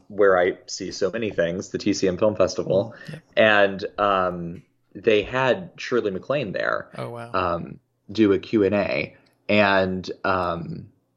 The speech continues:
Speaker 1: and she, it, it was really funny. When we talk about the ending later, I'm gonna mention a,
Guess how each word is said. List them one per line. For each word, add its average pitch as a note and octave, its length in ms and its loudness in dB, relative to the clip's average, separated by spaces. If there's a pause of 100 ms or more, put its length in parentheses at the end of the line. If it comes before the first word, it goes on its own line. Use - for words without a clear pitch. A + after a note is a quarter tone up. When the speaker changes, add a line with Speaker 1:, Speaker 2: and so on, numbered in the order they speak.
(120)
Speaker 1:
and G2 300 2
she, B2 560 4
it, A2 240 4
it G#2 80 0
was G#2+ 160 -2
really A#2+ 260 4
funny. F#2+ 500 2
When G2+ 140 2
we G#2 140 0
talk A#2 260 0
about G#2 180 4
the - 200 -2
ending F#2+ 340 0
later, F2+ 400 2
I'm F#2 160 -2
gonna F2+ 420 2
mention F#2 480 0
a, F2+ 240 0